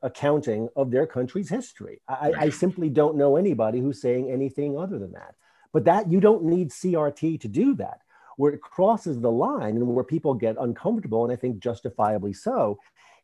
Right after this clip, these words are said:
Speaker 1: is, is when you are, you know, and I, and I think the, you know, the, the, the idea of indoctrination is, is oversold. But, you know, when you, when you tiptoe close to that line of privileging a point of view that says, "Look, the country is structurally racist,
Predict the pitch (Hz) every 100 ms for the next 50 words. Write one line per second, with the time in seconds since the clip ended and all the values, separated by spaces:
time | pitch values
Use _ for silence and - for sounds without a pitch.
0 | 160 156 143 - 156 143 135 156 165 160
1 | 147 139 135 135 135 151 135 113 117 131
2 | 131 123 123 139 127 123 117 131 110 107
3 | 110 123 123 131 127 127 127 120 127 127
4 | 127 127 131 123 110 104 131 123 104 -
5 | 147 131 117 110 - 185 156 104 110 -
6 | _ _ _ - 147 143 160 160 123 113
7 | 135 - 147 151 135 156 147 131 - 240
8 | - 175 175 165 160 143 143 139 131 139
9 | 127 117 117 117 107 - 180 175 143 117
10 | 123 117 127 120 104 117 120 110 107 120
11 | 107 127 127 - 117 135 127 123 113 -
12 | 127 120 - 113 107 113 110 113 104